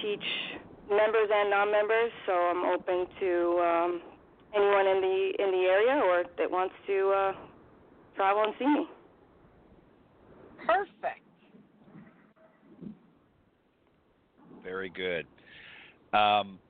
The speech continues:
Speaker 3: well, we've gotta wrap up, but I've got one final question for both of you. Um, what's gonna be the strategy? What's gonna be this,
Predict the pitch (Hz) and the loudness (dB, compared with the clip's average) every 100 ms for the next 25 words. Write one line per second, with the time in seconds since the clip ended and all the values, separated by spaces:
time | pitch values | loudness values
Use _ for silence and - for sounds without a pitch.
0 | _ _ _ _ _ _ 107 110 110 113 | _ _ _ _ _ _ -4 -4 -4 -2
1 | 147 135 131 131 127 117 - 104 98 110 | -2 -2 -2 -2 -2 -2 -2 -6 -4 -6
2 | 104 120 120 127 110 - 123 117 113 - | -4 -8 -4 -4 -4 -4 -4 -4 -8 -12
3 | 101 113 139 - 107 95 90 104 - - | -4 -2 -2 -4 -10 -10 -10 -12 -14 -20
4 | - - - 95 101 104 101 101 101 113 | -18 -20 -8 0 4 4 2 -4 -12 -4
5 | 151 - 151 156 147 123 135 131 135 113 | -4 -4 -6 -6 -6 -6 0 0 0 -8
6 | 107 98 113 107 101 123 110 | -12 -10 -8 -8 -8 -10 -10